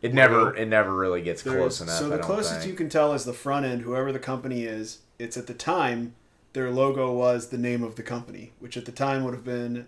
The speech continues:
Speaker 3: Nissan, Toyota, and Mazda.
Speaker 1: Is it possible,
Speaker 2: Hmm.
Speaker 1: 'cause I think I know what you're talking about, when it, when, we'll have to keep watching close here. Is it possible it was some type of Subaru?
Speaker 3: I don't think it is. Subaru, I looked at Subarus. By the time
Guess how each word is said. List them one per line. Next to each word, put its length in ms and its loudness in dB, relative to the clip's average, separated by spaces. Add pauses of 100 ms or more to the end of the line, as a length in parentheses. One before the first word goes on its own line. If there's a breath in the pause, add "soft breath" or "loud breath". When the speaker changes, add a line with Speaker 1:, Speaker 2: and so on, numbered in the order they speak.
Speaker 3:
Nissan, 540 -4
Toyota, 560 -6 (160)
and 140 -14
Mazda. 340 -4
Speaker 1:
Is 80 2
it 120 0
possible, 720 4
Speaker 2:
Hmm. 60 -6
Speaker 1:
'cause 160 2
I 120 8
think 200 2
I 40 2
know 100 2
what 80 0
you're 100 -4
talking 340 2
about, 240 2
when 140 0
it, 140 -6
when, 340 -4
we'll 280 0
have 140 4
to 60 -8
keep 240 -6
watching 340 0
close 340 -4
here. 280 -6 (200 loud breath)
Is 60 -18
it 120 -2
possible 440 0
it 100 0
was 100 -10
some 200 -4
type 240 -2
of 60 -10
Subaru? 920 -8 (100)
Speaker 3:
I 120 -4
don't 360 -2
think 220 -2
it 80 0
is. 400 -4 (920)
Subaru, 1040 0 (100)
I 120 2
looked 260 0
at 80 -2
Subarus. 680 -4
By 160 -10
the 100 -10
time 680 -2